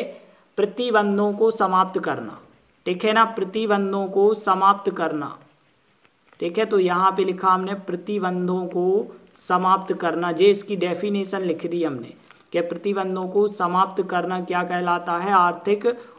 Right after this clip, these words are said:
उदारीकरण कहलाता है। तो ऐसा भी आप लिख सकते हैं प्रतिबंधों को समाप्त करना आर्थिक उदारीकरण कहलाता है, या फिर आर्थिक उदारीकरण का आशय प्रतिबंधों को समाप्त करने से है, जे इसका right answer। तो पहले का क्या हो गया, आयरलैंड से नीति निर्देशकता तो लिए गए हैं।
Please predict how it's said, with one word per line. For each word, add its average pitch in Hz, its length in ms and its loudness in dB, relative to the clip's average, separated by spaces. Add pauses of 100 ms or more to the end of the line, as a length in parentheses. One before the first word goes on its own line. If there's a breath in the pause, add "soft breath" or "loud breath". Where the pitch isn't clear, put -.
(120)
उदारीकरण 180 880 2
कहलाता 170 580 2
है। 185 180 -2
तो 185 220 0
ऐसा 170 300 -2
भी 196 160 2
आप 190 160 0
लिख 180 200 -4
सकते 180 280 -4
हैं 185 120 -2
प्रतिबंधों 180 460 -4
को 180 140 -4
समाप्त 175 380 -2
करना 180 260 0
आर्थिक 170 320 0
उदारीकरण 170 520 -2
कहलाता 175 420 -2
है, 190 100 0
या 170 220 2
फिर 185 160 -2
आर्थिक 175 320 0
उदारीकरण 165 500 -4
का 165 140 0
आशय 202 460 2 (320 loud breath)
प्रतिबंधों 180 500 0
को 190 180 2
समाप्त 170 440 -2
करने 165 380 -2
से 180 160 2 (480)
है, 165 280 -2
जे 151 160 2
इसका 185 340 0
right 160 280 0
answer। 165 320 -2
तो 196 120 -2
पहले 170 340 -2
का 196 160 -2
क्या 190 180 2
हो 185 120 2
गया, 190 200 4
आयरलैंड 180 520 2
से 180 140 -4
नीति 180 260 -4
निर्देशकता 185 560 -2
तो 185 140 -6
लिए 180 240 2
गए 185 180 -2
हैं। 196 340 -6